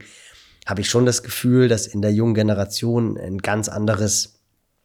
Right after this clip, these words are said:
Miteinander entstanden ist, weil die sich halt einfach jetzt regelmäßig, ähnlich wie in der W T S-Serie,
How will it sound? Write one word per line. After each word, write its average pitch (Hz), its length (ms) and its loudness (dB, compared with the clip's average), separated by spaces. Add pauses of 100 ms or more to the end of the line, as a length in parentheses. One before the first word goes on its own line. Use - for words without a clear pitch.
(240)
Miteinander 104 580 2
entstanden 98 460 -2
ist, 95 200 -6
weil 104 120 0
die 110 80 -2
sich 117 140 -2
halt 104 100 -8
einfach 110 340 -4 (460)
jetzt - 220 -6
regelmäßig, 120 560 0
ähnlich 117 340 -2
wie 110 220 0
in 104 80 0
der 104 120 2
W 104 340 0
T 101 160 -8
S-Serie, 104 800 -2